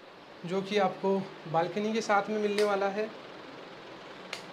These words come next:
एसी fitting के point यहाँ पे दिए हुए हैं, जहाँ भी आपको required है एसी लगवानी हो जिस भी room में easily आप लगवा सकते हैं।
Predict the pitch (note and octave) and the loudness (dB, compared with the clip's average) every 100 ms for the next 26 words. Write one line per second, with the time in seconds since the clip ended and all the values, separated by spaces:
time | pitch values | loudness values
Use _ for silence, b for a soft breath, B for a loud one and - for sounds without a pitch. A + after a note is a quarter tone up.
0 | - - - - - - - - - - | -16 -10 -10 -10 -14 -14 -14 -14 -14 -14
1 | - - - - - G3 G#3+ C4+ C4 A#3+ | -14 -16 -16 -16 -2 4 4 4 0 2
2 | A#3 A#3 A#3+ G#3 G#3+ A#3 A3+ A3 A#3 G3+ | 2 2 2 4 4 4 2 2 0 4
3 | G#3 G#3 A3 A3 A3+ F3+ E3+ F3+ G#3 G3 | 4 4 2 2 2 2 0 0 4 4
4 | G3 F#3 F3+ F#3 F#3+ G3 G#3 G3 F#3+ G3+ | 4 0 0 0 2 2 2 2 0 2
5 | F#3 E3 F#3 G3 G3+ G3+ F#3 F3+ F#3+ F#3+ | 0 2 0 0 0 0 -2 -4 -4 -2
6 | F#3 F#3+ G3+ G3+ B B B F#3+ G3+ A3+ | -2 0 0 -2 B B B 0 4 6
7 | A3+ G3+ F#3 E3 F3+ F#3 F#3 - G#3 G#3+ | 8 6 4 2 2 0 -4 -2 -2 -2